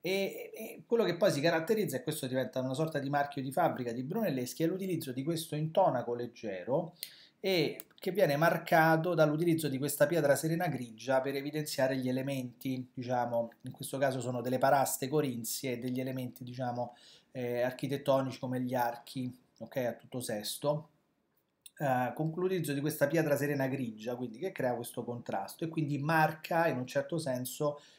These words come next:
lo spazio architettonico o comunque ciò che va a comporre lo spazio architettonico, proprio gli spigoli va a marcare.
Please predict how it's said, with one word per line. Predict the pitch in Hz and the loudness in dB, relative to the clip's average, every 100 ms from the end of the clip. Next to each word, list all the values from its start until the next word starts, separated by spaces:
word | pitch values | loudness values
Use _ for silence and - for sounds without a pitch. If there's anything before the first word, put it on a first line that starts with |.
| _ | _
lo | 135 139 | -8 -8
spazio | - 123 - 156 | 0 0 0 -6
architettonico | - 110 107 - 131 113 107 104 | -6 -10 -8 2 4 4 -2 -6
o | 117 131 | -6 -6
comunque | 156 151 147 - 160 165 - _ | -2 0 0 2 2 2 -6 _
ciò | - 160 | 2 2
che | - | 0
va | 127 147 | 2 4
a | 127 | 4
comporre | - 165 160 123 127 | 0 -2 0 -2 -4
lo | 120 | -6
spazio | - 120 113 117 | -6 -8 -6 -10
architettonico, | - 113 110 - 95 95 98 98 _ _ _ _ - - | -10 -12 -10 -6 -6 -6 -10 -14 _ _ _ _ -18 -2
proprio | 147 135 135 | 0 0 0
gli | 147 | -2
spigoli | - - 147 120 110 110 | -6 -4 -6 -4 -4 -2
va | 110 | -4
a | 104 | -4
marcare. | 101 - - 98 87 98 | -8 -14 -14 -14 -14 -16